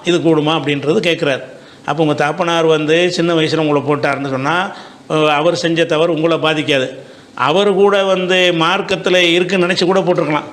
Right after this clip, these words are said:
சில ஆ-, சில ஆள்கிட்ட ஃபத்வா கேட்டு, இது மார்க்கத்துல அதெல்லாம் தப்பு இல்லைன்னு கூட சொல்லியிருப்பாங்க. அதுல வட்டியுடைய பாரதூரமான விளைவுகளை அவருக்கு சொல்லியிருக்க மாட்டாங்க.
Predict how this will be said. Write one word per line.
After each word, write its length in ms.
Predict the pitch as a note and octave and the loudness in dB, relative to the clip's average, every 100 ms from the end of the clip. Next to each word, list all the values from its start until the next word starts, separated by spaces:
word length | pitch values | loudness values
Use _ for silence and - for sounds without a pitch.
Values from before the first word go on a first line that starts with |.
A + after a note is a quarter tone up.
| - | -14
சில 220 | - E3 | -4 0
ஆ-, 400 | D#3+ E3+ D#3+ C3+ - - | 0 2 0 -4 -10 -8
சில 260 | F3 E3 | -2 0
ஆள்கிட்ட 280 | D#3+ D#3+ D#3 | 0 0 -2
ஃபத்வா 280 | D#3 D#3 D#3 | -2 0 2
கேட்டு, 580 | D3+ D#3 D#3 C3 - - - - - | 2 0 0 -2 -4 -14 -20 -18 -4
இது 140 | E3 | 0
மார்க்கத்துல 520 | E3+ F3 D#3+ D#3+ D#3 | 0 0 0 0 2
அதெல்லாம் 220 | D3+ D3+ | 0 0
தப்பு 240 | D3 D3 E3 | -2 -2 -2
இல்லைன்னு 300 | D3+ D3+ D3 | 0 0 0
கூட 140 | F3 | 0
சொல்லியிருப்பாங்க. 600 | E3+ E3+ F3 D#3 D3+ C#3+ - - - - - | 0 0 0 0 -2 -2 -6 -12 -20 -20 -8
அதுல 260 | E3+ E3+ E3 | -2 0 0
வட்டியுடைய 680 | E3 F#3+ F3+ F3 E3 D#3+ | 0 0 2 2 2 2
பாரதூரமான 580 | D#3+ D#3+ E3 E3 F3 E3+ | 0 0 0 0 0 0
விளைவுகளை 440 | D#3 F3 F3 D#3+ D#3+ | 0 2 2 2 2
அவருக்கு 300 | D#3 D3 D#3 | 2 0 0
சொல்லியிருக்க 400 | E3 D#3 D3+ E3 | 0 0 0 -2
மாட்டாங்க. 380 | D3+ D3+ C#3 | -2 -2 -2